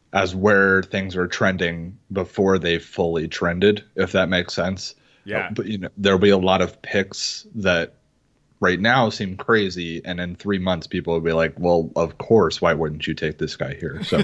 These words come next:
Speaker 2: <laughs> Right.
Speaker 1: um, I'm looking forward to that a lot.
Speaker 2: And it fits perfectly into this risers and fallers,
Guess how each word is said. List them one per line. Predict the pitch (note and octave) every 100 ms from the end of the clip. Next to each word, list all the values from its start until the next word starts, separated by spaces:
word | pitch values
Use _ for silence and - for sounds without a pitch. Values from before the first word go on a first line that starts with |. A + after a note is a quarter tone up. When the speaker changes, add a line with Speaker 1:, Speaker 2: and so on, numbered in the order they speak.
| -
Speaker 2:
<laughs> |
Right. | D3+ A#2+ B2+ C#3 F#3+ - - -
Speaker 1:
um, | F#2+ D#2+ D#2+ -
I'm | F#2+ F2+
looking | F2+ E2+ D#2+
forward | E2+ D#2+
to | D2+
that | D2+ C#2+
a |
lot. | D2 C#2 - _ _ _ B2
Speaker 2:
And | C#3 D3 A#2 -
it | B2+ A#2
fits | - C3 -
perfectly | _ F3+ E3 C3+ - A2+
into | A2 A#2
this | G#2 G#2 - -
risers | A2+ A2+ A2 G2+ F#2
and | G2+ F#2+
fallers, | B2+ B2 F#2+ E2 E2 -